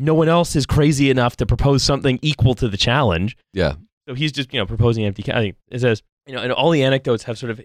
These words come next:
Speaker 1: a hipster coffee shop written all over it. But, you know, the, the idea that, like,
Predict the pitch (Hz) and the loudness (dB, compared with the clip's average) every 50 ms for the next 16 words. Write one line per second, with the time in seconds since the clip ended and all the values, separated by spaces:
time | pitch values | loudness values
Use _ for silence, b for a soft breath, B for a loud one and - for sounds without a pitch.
0 | _ _ 139 123 113 110 110 135 120 - - 110 - 127 120 117 - 127 - - | _ _ -4 -4 -4 -2 -2 -4 -6 -6 -10 -6 -2 -2 -2 -2 -4 -8 -8 -6
1 | 101 92 107 95 87 95 90 90 101 123 123 101 90 85 82 _ - 101 92 - | -6 -6 -6 -10 -10 -10 -6 -2 -2 0 0 -2 -6 -8 -8 _ -8 -8 -8 -8
2 | _ _ _ _ - 160 143 - _ 139 143 - _ - 64 _ _ _ _ _ | _ _ _ _ -8 -6 -6 -6 _ -10 -16 -16 _ -20 _ _ _ _ _ _
3 | _ 165 160 156 151 135 143 156 151 139 147 143 135 135 185 202 185 147 131 127 | _ -2 2 2 2 2 2 2 2 4 2 2 0 0 0 2 2 2 2 0
4 | - 123 120 117 - | 2 0 0 -2 -4